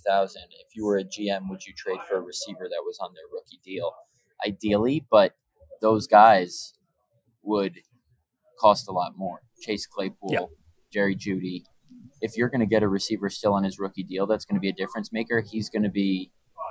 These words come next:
Speaker 1: a guy that's gonna cost a lot because he still is on his rookie deal.
Speaker 2: Yep.
Speaker 1: So if you can get a guy like Cooks who has some year left, because like you said, you're not looking for a one-year rental because you want a guy that can help, you know, try and make that push this year.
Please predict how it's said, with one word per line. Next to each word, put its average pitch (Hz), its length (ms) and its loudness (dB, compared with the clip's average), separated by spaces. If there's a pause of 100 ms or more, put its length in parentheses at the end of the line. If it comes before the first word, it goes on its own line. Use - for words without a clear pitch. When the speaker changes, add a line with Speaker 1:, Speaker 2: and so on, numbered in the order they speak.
(220)
Speaker 1:
a 110 60 0
guy 104 220 10
that's 95 220 0
gonna 95 180 -6
cost 95 320 4
a 87 40 -6
lot 87 160 -6 (140)
because 104 320 0
he 104 100 0
still 92 260 -2
is 90 160 -4
on 92 160 -4
his 87 200 -14
rookie - 300 -16
deal. 82 120 -20 (800)
Speaker 2:
Yep. 110 140 -4
Speaker 1:
So 107 120 0
if 98 120 0
you 107 100 0
can 123 140 0
get 113 80 6
a 107 60 2
guy 104 160 10
like 95 240 2
Cooks - 240 -4
who 101 160 -6
has 101 260 4
some 101 140 0
year 95 180 2
left, 92 340 0
because 104 240 -6
like 104 200 0
you 101 80 -8
said, 104 180 0
you're 98 100 0
not 113 200 4
looking 117 220 -2
for 107 180 4
a 98 80 6
one-year 98 360 4
rental 92 440 -6
because 104 420 -2 (300)
you 113 100 -2
want 113 160 6
a 113 60 4
guy 107 160 12
that 107 200 8
can 101 120 -6
help, 110 320 8 (100)
you 107 100 -4
know, 95 280 6
try 107 200 4
and 107 120 6
make 107 200 2
that 104 220 6
push 107 220 0
this 113 260 4
year. 131 240 4